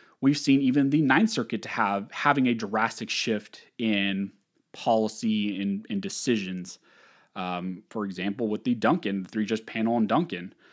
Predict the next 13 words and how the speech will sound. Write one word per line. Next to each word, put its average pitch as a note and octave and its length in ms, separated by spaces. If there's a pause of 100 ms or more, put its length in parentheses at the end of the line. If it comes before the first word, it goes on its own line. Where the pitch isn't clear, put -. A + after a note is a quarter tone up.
(340)
um, G2 360
ruling A2 480 (160)
in A2 120
favor A2+ 560
of G#2 300 (300)
Second A#2+ 340
Amendment A2 300
rights, G#2 300
finding G#2+ 320
that G2+ 140
the A#2+ 60
magazine G#2 500
ban G#2+ 360